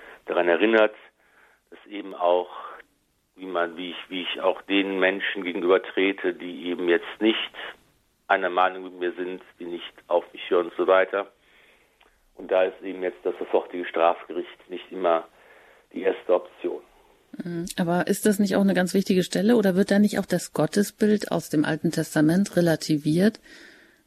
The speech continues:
Speaker 2: Also in dem Jesus nämlich, ich glaube, niemals seine göttliche Macht für Bestrafung von Sündern einsetzt, sondern eigentlich eher nur, um Wunder im positiven Sinn zu wirken oder zu heilen, Schuld zu vergeben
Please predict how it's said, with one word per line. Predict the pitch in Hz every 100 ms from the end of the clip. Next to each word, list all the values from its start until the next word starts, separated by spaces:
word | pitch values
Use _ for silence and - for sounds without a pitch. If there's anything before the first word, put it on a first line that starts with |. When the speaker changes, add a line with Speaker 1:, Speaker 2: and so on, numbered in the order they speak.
| -
Speaker 2:
Also | 170 160 160
in | 175
dem | 175 175
Jesus | 160 185 180 175
nämlich, | 170 156 - - _ -
ich | - - 165 156
glaube, | 165 165
niemals | 165 190 202 220 226 160 -
seine | 147 147 143
göttliche | 165 165 151 151
Macht | 147 -
für | 151
Bestrafung | 147 - - 156 - 160
von | - 160
Sündern | 165 165 143 143
einsetzt, | 185 196 160 135 - - -
sondern | 160 156 143
eigentlich | - 160 170 165 -
eher | 170 165
nur, | 160 160 156
um | 156 156 151 - - - - - _ _ _ _ - - -
Wunder | 175 165 175 190 175
im | 156
positiven | 190 202 196 185 175
Sinn | 175 185
zu | 175 160
wirken | 170 175 160
oder | 160
zu | 147 156 139
heilen, | 147 190 190 180 165 67 - -
Schuld | - 180
zu | -
vergeben | 185 170 160 170 170 160 156 151